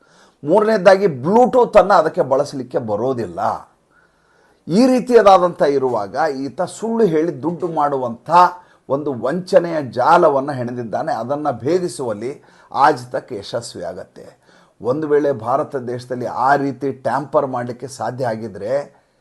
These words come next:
ಎರಡು ಸಾವಿರದ ಎರಡರಿಂದ ಯಾವಾಗ ನರೇಂದ್ರ ಮೋದಿ ಗುಜರಾತಲ್ಲಿ ಚುನಾವಣೆ ಬಂದ್ರಲ್ಲ,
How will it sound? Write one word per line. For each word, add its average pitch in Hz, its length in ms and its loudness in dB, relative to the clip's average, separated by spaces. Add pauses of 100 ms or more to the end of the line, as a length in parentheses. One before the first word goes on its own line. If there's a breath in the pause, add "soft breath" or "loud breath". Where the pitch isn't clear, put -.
(400)
ಎರಡು 135 260 2
ಸಾವಿರದ 151 460 6
ಎರಡರಿಂದ 147 640 4
ಯಾವಾಗ 139 400 2
ನರೇಂದ್ರ 143 380 0
ಮೋದಿ 147 220 -6
ಗುಜರಾತಲ್ಲಿ 151 560 0
ಚುನಾವಣೆ 151 340 0
ಬಂದ್ರಲ್ಲ, 156 340 2